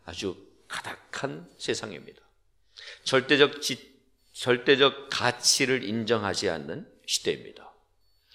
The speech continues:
복음은 절대적 가치입니다. 그렇다면 세상은 대단히 배타성을 느끼겠죠. 왜냐하면 사-, 세상은 상대주의거든요.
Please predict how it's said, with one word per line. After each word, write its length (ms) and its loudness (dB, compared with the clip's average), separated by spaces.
복음은 500 8
절대적 680 0
가치입니다. 840 -10
그렇다면 500 0
세상은 600 0
대단히 460 2
배타성을 800 -4
느끼겠죠. 580 -8
왜냐하면 540 4
사-, 260 -2
세상은 680 0
상대주의거든요. 1300 -4